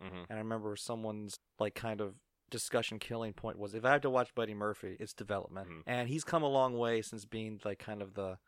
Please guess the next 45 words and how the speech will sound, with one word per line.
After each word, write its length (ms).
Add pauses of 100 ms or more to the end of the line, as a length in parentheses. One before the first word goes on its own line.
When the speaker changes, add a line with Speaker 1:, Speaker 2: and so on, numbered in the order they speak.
(280)
Speaker 2:
"Uh, 220 (200)
this 180
isn't 240
what 120
I 80
came 220
here 100
for" 320
kind 260
of 120
guy. 340 (260)
Like, 120
he 80
really 340
is 160
a, 120 (120)
a, 120
you 100
know, 200
a 40
really 260
special 300
talent. 240
Speaker 1:
And 100
not 220
two 180
oh 60
five. 260 (360)
Speaker 2:
I 100
mean, 260
he's, 400
Speaker 1:
I 60
Speaker 2:
that's 60
Speaker 1:
just 100
like 60
Speaker 2:
what 60
Speaker 1:
to 60
Speaker 2:
they 60
Speaker 1:
bring 100
Speaker 2:
say. 80
Speaker 1:
that 180
up 160
every 200
single 240
time. 220